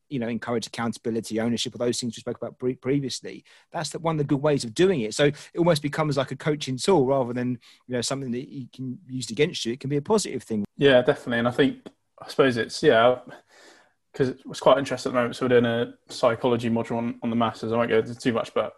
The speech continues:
Speaker 2: um, I suppose we've just sort of touched upon and, and gonna look into, I guess, the coach as a, a performer as well, in terms of
Speaker 1: Yeah.
Speaker 2: the amount of, um, like,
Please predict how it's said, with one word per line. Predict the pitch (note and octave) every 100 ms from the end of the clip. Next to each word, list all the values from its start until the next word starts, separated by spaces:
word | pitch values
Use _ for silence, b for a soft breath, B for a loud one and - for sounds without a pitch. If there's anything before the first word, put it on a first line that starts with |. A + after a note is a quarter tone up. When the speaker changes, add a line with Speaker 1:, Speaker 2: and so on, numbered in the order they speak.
| _
Speaker 2:
um, | B2 A2 A2+ A2+ -
I | -
suppose | - A#2+
we've | A#2
just | A#2+ B2 -
sort | A2 A2+
of |
touched | - B2+ -
upon | A#2+ A#2 A2+ A2+
and, | A2
and | A#2 A2+
gonna | A2+ A2 A2
look | A#2+ A#2
into, | B2 A#2+ A#2+ A2+ A2 b b b b
I | B2
guess, | A#2 - - _
the | B2+
coach | A#2+ B2+ B2 -
as | B2
a, | A#2 A2+ A2+ -
a | -
performer | - A#2 C3 B2 B2
as | B2
well, | B2+ C3
in | C#3
terms | B2+ A#2+ A#2+ B2
of | A#2 A#2+
Speaker 1:
Yeah. | F#2 F#2 -
Speaker 2:
the | C#3
amount | B2 B2 A#2
of, | A#2+ A#2 _
um, | A#2 A2 A2 A2 A2 - _ _ _ _ _
like, | C3+ B2+